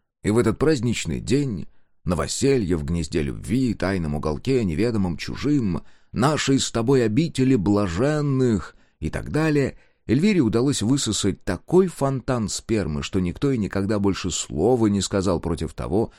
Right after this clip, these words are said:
что приемными днями являются среда и пятница, и это никоим образом не уменьшает гонорара,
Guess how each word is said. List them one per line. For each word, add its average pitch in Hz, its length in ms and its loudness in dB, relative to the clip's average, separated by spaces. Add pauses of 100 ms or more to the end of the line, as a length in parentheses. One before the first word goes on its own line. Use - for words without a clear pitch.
(140)
что - 200 0
приемными 104 640 2
днями 120 340 0
являются 85 500 0
среда 101 460 2
и 123 80 2
пятница, 76 840 -4 (280)
и 92 80 4
это 123 180 4
никоим 143 400 4
образом 107 440 4
не 113 120 4
уменьшает 117 500 2
гонорара, 104 720 0